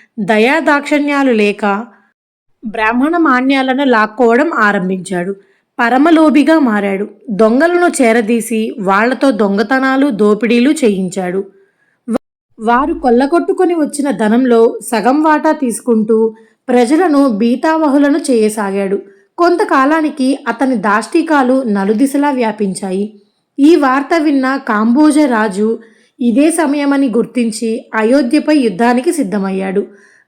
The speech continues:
రథ, గజ, తురగ, పదాతి దళములను తీసుకొని అయోధ్యకు చేరుకున్నాడు.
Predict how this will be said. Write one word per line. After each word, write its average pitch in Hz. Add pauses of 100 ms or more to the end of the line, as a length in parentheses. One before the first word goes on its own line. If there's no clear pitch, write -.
రథ, 220 (260)
గజ, 214
తురగ, 277 (120)
పదాతి 240
దళములను 226
తీసుకొని 202 (280)
అయోధ్యకు 247
చేరుకున్నాడు. 196